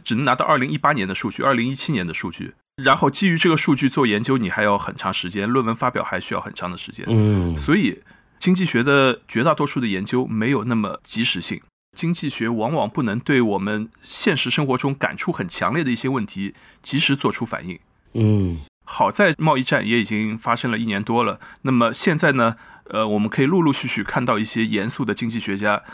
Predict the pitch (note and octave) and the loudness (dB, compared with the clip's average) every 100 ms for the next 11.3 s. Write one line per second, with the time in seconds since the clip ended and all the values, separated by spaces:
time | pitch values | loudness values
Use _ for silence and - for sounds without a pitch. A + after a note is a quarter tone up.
0 | - - - C#3 C3 F#2 F2+ B2 G#2+ A#2 | -18 -16 -2 0 0 -2 -2 -2 -2 -2
1 | G#2+ F#2+ G2+ G2 G2 G#2 - - _ - | -2 -4 -4 -2 -2 -6 -12 -20 _ -4
2 | D3 B2 G2+ G#2 A2+ - C#3+ A2+ - G2 | 0 2 2 2 0 0 2 2 0 -2
3 | E2+ - B2+ A#2 A2 G#2+ G2+ A#2+ F#2 - | -4 -6 -2 0 0 -4 -2 -2 -2 -2
4 | G#2 G2+ F#2+ G2+ G2 F2 G2+ A#2 - _ | -2 -2 -4 -4 -4 -6 -4 -4 -4 _
5 | _ _ E3 F3 E3 B3 A3 G#3 F3 C#3 | _ _ 2 2 2 2 4 6 4 2
6 | - - - A#2+ C#3+ E3 C3 B2+ A#2+ G#2+ | -4 -6 -4 -4 0 0 0 2 2 2
7 | - - - A#2+ F2+ B2 G#2+ B2 - C#3+ | 0 -4 -6 -4 0 0 0 -4 0 0
8 | - D2+ - - - D3 D#3 E3 E3+ - | 0 -6 -8 -18 -2 2 4 4 2 -2
9 | _ E3+ - D#3 D3 - D#3 - F3 D3+ | _ -2 0 -2 -2 -2 -2 0 0 0
10 | D3+ A#2+ - C#3+ - - - E2 - A2 | -2 -6 -6 -8 -6 -4 -2 -4 -2 -2
11 | - C#3 | 0 -4